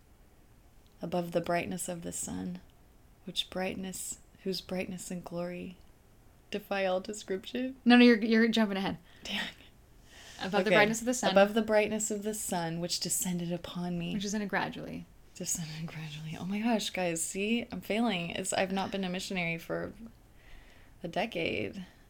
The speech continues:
Speaker 1: and, uh, it shows. So,
Speaker 2: When the light,
Speaker 1: um,
Speaker 2: just say the rest
Speaker 1: can,
Speaker 2: of it. When
Speaker 1: do
Speaker 2: the
Speaker 1: you
Speaker 2: light
Speaker 1: mind
Speaker 2: rest-
Speaker 1: if I, do you mind if I read it now? 'Cause
Speaker 2: Oh,
Speaker 1: I,
Speaker 2: no, no,
Speaker 1: I
Speaker 2: no.
Speaker 1: obviously messed it up. But can, I'm gonna read it in the way that I would have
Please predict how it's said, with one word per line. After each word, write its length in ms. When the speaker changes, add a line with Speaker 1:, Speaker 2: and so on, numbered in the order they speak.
Speaker 1:
and, 340
uh, 220
it 100
shows. 680
So, 500
Speaker 2:
When 120
the 80
light, 180
Speaker 1:
um, 100
Speaker 2:
just 160
say 100
the 80
rest 120
Speaker 1:
can, 80
Speaker 2:
of 60
it. 60
When 100
Speaker 1:
do 40
Speaker 2:
the 40
Speaker 1:
you 80
Speaker 2:
light 80
Speaker 1:
mind 120
Speaker 2:
rest- 140
Speaker 1:
if 60
I, 240
do 100
you 20
mind 160
if 100
I 60
read 360
it 160
now? 420
'Cause 160
Speaker 2:
Oh, 60
Speaker 1:
I, 100
Speaker 2:
no, 80
no, 80
Speaker 1:
I 120
Speaker 2:
no. 60
Speaker 1:
obviously 460
messed 320
it 80
up. 100
But 280
can, 220
I'm 140
gonna 200
read 240
it 140
in 220
the 100
way 180
that 200
I 140
would 240
have 460